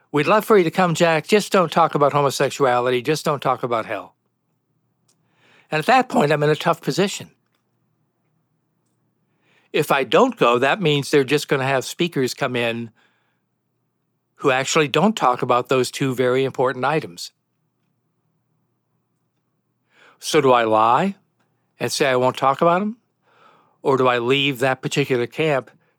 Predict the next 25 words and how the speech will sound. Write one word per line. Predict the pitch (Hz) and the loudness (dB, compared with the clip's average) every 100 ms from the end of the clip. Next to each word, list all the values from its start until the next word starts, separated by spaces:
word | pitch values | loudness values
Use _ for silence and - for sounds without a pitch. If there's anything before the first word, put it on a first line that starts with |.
| - | -8
to | 131 | -4
be | 127 | -4
fed | - 143 131 117 | -2 -2 -2 0
by | 123 120 120 120 | 0 0 -2 -4
closet | - 127 123 143 | 0 0 2 0
liberals? | 110 139 127 90 - - _ _ _ _ _ _ _ _ _ _ _ - | 0 0 -2 -8 -14 -20 _ _ _ _ _ _ _ _ _ _ _ -10
Can | 123 | -6
I | 120 | -4
tell | 151 | -2
you | 156 | 0
the | 143 | 2
answer | 143 160 196 | 0 -2 0
to | |
that? | 196 208 208 _ _ _ _ _ _ - | 0 0 -2 _ _ _ _ _ _ -2
I | - | 0
don't | - 160 | 0 0
know. | 160 143 - _ _ _ _ _ _ _ _ _ _ - | 0 -2 -6 _ _ _ _ _ _ _ _ _ _ -12
If | 127 | -8
you've | 135 139 | -6 -2
got | 143 | -2
advice, | 139 127 165 160 - | 0 0 0 0 -2
I'm | 123 | -2
willing | 127 131 127 | 0 0 -2
to | 127 | -2
listen. | 143 - 92 | -2 -6 -12